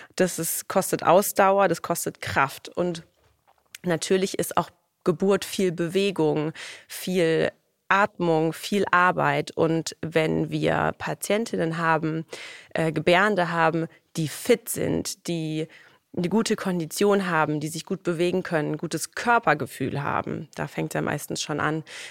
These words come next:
ähm, ist es meistens ein großer Vorteil unter Geburt. Gleichzeitig muss man natürlich auch von der anderen Seite sehen, dass zum Beispiel Adipositas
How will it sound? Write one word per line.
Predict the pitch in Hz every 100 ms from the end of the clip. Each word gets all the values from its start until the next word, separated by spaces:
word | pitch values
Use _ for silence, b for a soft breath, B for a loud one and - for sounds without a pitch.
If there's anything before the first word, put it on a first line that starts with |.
| B
ähm, | - 156 151 156 -
ist | 180 -
es | 151
meistens | 160 151 180 233 233 - 233 -
ein | - 170
großer | - 165 175 180 165
Vorteil | - 131 117 - - 135 - -
unter | 151 - 160
Geburt. | - 139 135 - -
Gleichzeitig | 156 165 - 175 175 - B B B
muss | - 175
man | 180
natürlich | 175 165
auch | 170
von | -
der | 156
anderen | - 190 196
Seite | 185 185 190
sehen, | 180 190 190 196 _ -
dass | 160 147
zum | - 160
Beispiel | 151 170 - 170
Adipositas | 151 147 - 165 196 190 - 190 -